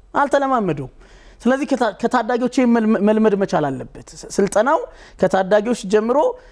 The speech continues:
አሁን እንግዲህ ዘመናዊ እግር ኳስ አሁን ሪከቨሪ እና ቪዲዮ አናሊሲስ ነው እያሉ ነው እነ ፔፕ።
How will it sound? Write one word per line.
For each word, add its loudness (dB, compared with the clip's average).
አሁን 2
እንግዲህ 0
ዘመናዊ 2
እግር 0
ኳስ -2
አሁን 0
ሪከቨሪ 0
እና -2
ቪዲዮ 2
አናሊሲስ -4
ነው 4
እያሉ 4
ነው -2
እነ -8
ፔፕ። -20